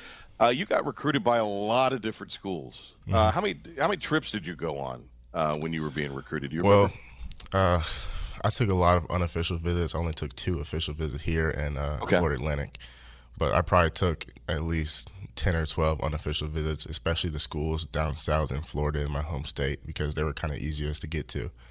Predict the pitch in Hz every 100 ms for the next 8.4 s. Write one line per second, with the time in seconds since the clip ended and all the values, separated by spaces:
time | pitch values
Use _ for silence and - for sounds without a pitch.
0 | - - - - - 95 76 85 80 95
1 | - 95 113 90 85 85 78 85 87 -
2 | - 76 73 - - 80 76 76 - -
3 | 50 82 - 85 80 73 78 78 82 73
4 | 76 73 82 - 71 71 - 73 76 69
5 | 71 80 71 76 73 73 76 76 78 69
6 | 78 76 71 71 73 - 71 73 - 69
7 | - - - 64 76 - 71 - - -
8 | 73 69 67 82